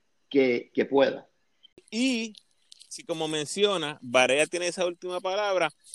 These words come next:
Speaker 2: ¿qué crees de jugadores como Huertas y Balkman regresar a la selección para, para ese, ese compromiso?
Speaker 1: Este, ba-, con Balkman yo pasé la página.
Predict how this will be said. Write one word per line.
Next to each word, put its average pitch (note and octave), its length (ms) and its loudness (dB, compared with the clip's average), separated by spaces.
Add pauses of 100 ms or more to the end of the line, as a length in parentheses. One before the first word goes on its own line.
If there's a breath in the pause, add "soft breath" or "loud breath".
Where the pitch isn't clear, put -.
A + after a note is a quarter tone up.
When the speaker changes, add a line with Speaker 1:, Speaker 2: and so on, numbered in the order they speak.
(600 loud breath)
Speaker 2:
¿qué F3+ 240 2
crees G3+ 540 -6
de C3+ 180 -4
jugadores C#3 540 -4
como D#3 360 -6
Huertas D#3 560 0
y E3 140 -2
Balkman D3+ 600 -2
regresar B2 540 -2
a C3 40 0
la C3+ 80 0
selección C3+ 540 -4
para, A2+ 380 0 (560 loud breath)
para A#2+ 180 6
ese, B2 320 4 (100)
ese - 280 -10
compromiso? A2+ 600 -4 (2500)
Speaker 1:
Este, C3+ 680 -2 (800)
ba-, E3 320 2
con D#3 160 2
Balkman F#3 360 4
yo D#3 100 2
pasé D#3 200 0
la D3 80 2
página. A2 300 -4